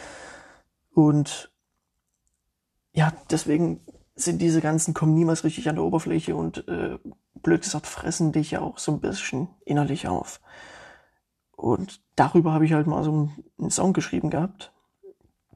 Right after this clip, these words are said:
Auf der Basis natürlich von einem, ich sag jetzt mal, wie, wie könnte man das jetzt am besten erzählen? Es ist auf die Basis, auf der Basis, äh, liegend von einem Titel, den ich kannte,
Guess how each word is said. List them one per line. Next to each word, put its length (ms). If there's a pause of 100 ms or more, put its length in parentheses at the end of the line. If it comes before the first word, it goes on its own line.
(640)
Auf 120
der 100
Basis 300
natürlich 340
von 160
einem, 220 (1900)
ich 100
sag 100
jetzt 120
mal, 320 (420)
wie, 460
wie 120
könnte 200
man 100
das 80
jetzt 140
am 80
besten 260
erzählen? 380 (1800)
Es 100
ist 120
auf 100
die 100
Basis, 520 (520)
auf 120
der 100
Basis, 400
äh, 300
liegend 380
von 200
einem 320
Titel, 420
den 240
ich 180
kannte, 600